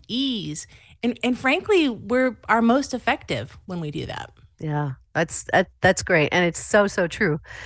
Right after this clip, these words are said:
Speaker 2: And h-, hey, we're just a few minutes in and already I've asked you, like, a thousand questions.
Speaker 1: <laughs>
Speaker 2: And this should not come as a surprise, but today's topic is all about perpetually learning,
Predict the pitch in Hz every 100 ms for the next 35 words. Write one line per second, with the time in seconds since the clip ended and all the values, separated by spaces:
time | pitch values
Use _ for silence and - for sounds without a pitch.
0 | - - - - _ 214 214 190 220 196
1 | 285 269 294 381 339 - 302 277 233 190
2 | - 233 240 175 170 139 208 226 226 190
3 | 190 170 170 - 185 165 151 143 135 147
4 | 139 160 - 214 190 202 220 285 208 311
5 | 311 285 - 294 - - - - - _
6 | - 254 359 - 359 269 269 - 370 226
7 | 214 - - - 185 156 208 214 - 196
8 | 190 214 - 190 202 - - - 151 165
9 | 180 135 143 - _ _ _ - - -
10 | 214 - 226 220 196 160 160 160